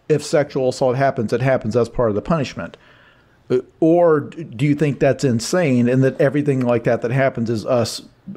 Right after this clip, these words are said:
a, a failure as, as a society?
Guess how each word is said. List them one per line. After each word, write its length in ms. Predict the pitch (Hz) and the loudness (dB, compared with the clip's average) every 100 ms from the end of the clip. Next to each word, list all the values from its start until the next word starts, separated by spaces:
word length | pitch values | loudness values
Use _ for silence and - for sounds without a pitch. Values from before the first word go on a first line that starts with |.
| - | -6
a, 240 | 113 110 127 | -4 0 -2
a 40 | |
failure 600 | 117 139 127 120 110 107 - | 0 2 2 2 2 2 0
as, 220 | 113 95 | -2 0
as 180 | 117 95 | -2 -2
a 40 | |
society? 720 | 92 - - 143 107 85 - | -6 -6 -2 0 0 -2 -8